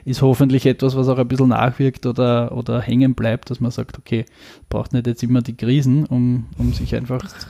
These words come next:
Speaker 1: zu
Speaker 2: zeigen.
Speaker 1: helfen und zu unterstützen, sondern man sollte es auch eigentlich für den Alltag oder für ganz einfache Sachen,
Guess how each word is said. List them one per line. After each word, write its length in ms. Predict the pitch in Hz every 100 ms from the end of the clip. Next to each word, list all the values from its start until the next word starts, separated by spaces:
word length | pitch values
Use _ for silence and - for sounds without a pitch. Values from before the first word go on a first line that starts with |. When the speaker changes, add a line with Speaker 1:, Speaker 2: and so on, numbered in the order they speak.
| -
Speaker 1:
zu 100 | -
Speaker 2:
zeigen. 60 | 127
Speaker 1:
helfen 380 | 123 135 - 151
und 120 | 131
zu 120 | -
unterstützen, 640 | 135 - 127 - 147 - 143
sondern 340 | 127 127 127 127
man 80 | 127
sollte 260 | 127 -
es 100 | 135
auch 100 | 131
eigentlich 440 | 131 131 131 131 -
für 400 | - - - 139
den 80 |
Alltag 420 | 123 123 - 131 123
oder 200 | 127 127
für 160 | 131
ganz 160 | 123 127
einfache 400 | 120 131 131 127
Sachen, 380 | 120 117 -